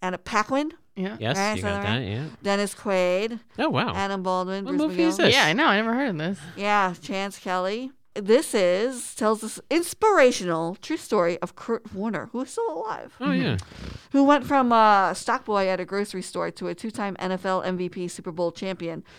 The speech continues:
Speaker 1: and Hall of Fame quarterback. Okay, House of Gucci.
Speaker 2: Oh, yes.
Speaker 1: By Ridley Scott, right? With Lady
Speaker 2: The
Speaker 1: Gaga.
Speaker 2: Father, the Son, and the House of Gucci.
Speaker 1: Yeah,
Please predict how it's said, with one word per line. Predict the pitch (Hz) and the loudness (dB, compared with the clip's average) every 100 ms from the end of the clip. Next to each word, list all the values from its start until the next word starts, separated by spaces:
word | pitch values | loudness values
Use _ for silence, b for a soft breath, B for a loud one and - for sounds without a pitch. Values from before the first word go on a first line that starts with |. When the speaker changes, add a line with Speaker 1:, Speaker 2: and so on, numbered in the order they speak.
| b - | b -2
Speaker 1:
and | 196 185 | 2 4
Hall | 180 175 | 4 2
of | |
Fame | 175 165 | 2 -4
quarterback. | - 160 147 - - - - b b b b b | -2 -4 -4 -6 -10 -14 -20 b b b b b
Okay, | 214 | -4
House | 196 220 262 294 | -2 0 0 0
of | 233 | -6
Gucci. | 180 185 190 180 233 _ - | -2 -4 -4 -8 -10 _ -2
Speaker 2:
Oh, | 208 202 190 | 2 4 2
yes. | 165 175 - - - | 0 -6 -10 -12 0
Speaker 1:
By | 196 196 | 2 2
Ridley | 196 185 226 | 0 -2 -4
Scott, | - 175 185 - | -2 -2 -2 -4
right? | 190 202 - | -4 -4 -6
With | 190 - | -8 -4
Lady | 190 190 | -2 -2
Speaker 2:
The | |
Speaker 1:
Gaga. | 185 247 226 208 | 2 4 4 2
Speaker 2:
Father, | 240 220 | 2 0
the | 214 | -4
Son, | - 208 196 196 | -6 -6 -6 -6
and | 175 | -10
the | 175 | -10
House | - 170 - 165 | -12 -12 -14 -18
of | 156 | -18
Gucci. | - _ - - - | -20 _ -20 -20 -8
Speaker 1:
Yeah, | 185 175 | -6 -6